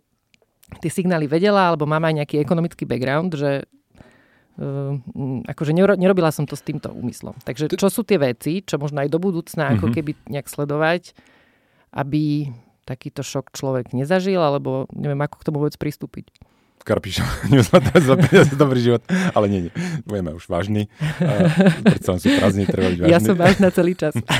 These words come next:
Speaker 2: Ono, tá je, prvá vec je, že my, my nevieme povedať, či sa to oplatilo, neoplatilo. Veľa ľuďom sa to stále oplatilo.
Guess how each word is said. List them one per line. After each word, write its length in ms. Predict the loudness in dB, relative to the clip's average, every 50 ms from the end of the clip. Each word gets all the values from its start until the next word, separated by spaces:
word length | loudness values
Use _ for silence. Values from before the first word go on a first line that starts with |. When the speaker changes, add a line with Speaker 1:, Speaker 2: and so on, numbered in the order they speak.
| 2 2 2 2 0 -2 -4 -4 -8 -10 -10 _ _ _ -4 -2 -2 -2 -2 -6 -8 -2
Speaker 2:
Ono, 360 | 2 4 6 6 6 4 0 -6 _ _ _ _ _ _ _ _ _ _ _ _ _ _ _
tá 120 | -4 -4 -4
je, 220 | -2 -4 -6 -6 _ _
prvá 260 | 0 2 4 6 6 6
vec 140 | 6 6
je, 180 | 6 6 6 6
že 180 | 6 6 6 6 4 4
my, 280 | 4 2 0 0 0 -2 -6
my 120 | -2 2
nevieme 220 | 4 4 6 4 4
povedať, 220 | 4 4 4 4 2
či 120 | 2 -2
sa 60 | 0
to 100 | 2 2
oplatilo, 260 | 2 2 2 0 0 -4
neoplatilo. 380 | -4 -2 -2 -2 -2 -2 -2 0
Veľa 200 | 4 6 6 6
ľuďom 180 | 6 6 4 0
sa 100 | 0 -2
to 80 | -4 -4
stále 240 | 0 2 4 4 4
oplatilo. 580 | 4 2 2 0 0 0 -4 -6 -6 -6 -10